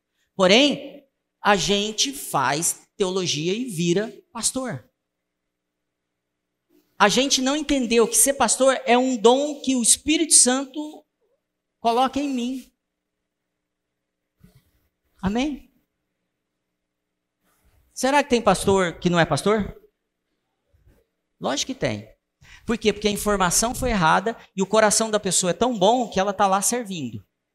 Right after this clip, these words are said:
Ela tá fazendo às vezes daquilo. E eu acredito numa coisa também. Às vezes, alguém é ungido pastor porque ninguém aceita a função de pastor.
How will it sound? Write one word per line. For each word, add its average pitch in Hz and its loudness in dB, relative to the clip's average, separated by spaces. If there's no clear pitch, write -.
Ela 170 0
tá 196 0
fazendo 185 -2
às 180 -4
vezes 170 -6
daquilo. 151 -8
E 196 4
eu 277 10
acredito 233 -2
numa 233 0
coisa 208 -2
também. 175 0
Às 151 2
vezes, 190 4
alguém 165 0
é 226 -4
ungido 190 -6
pastor 190 0
porque 196 -2
ninguém 185 -4
aceita 190 -2
a - -8
função 165 -8
de - -16
pastor. 110 -10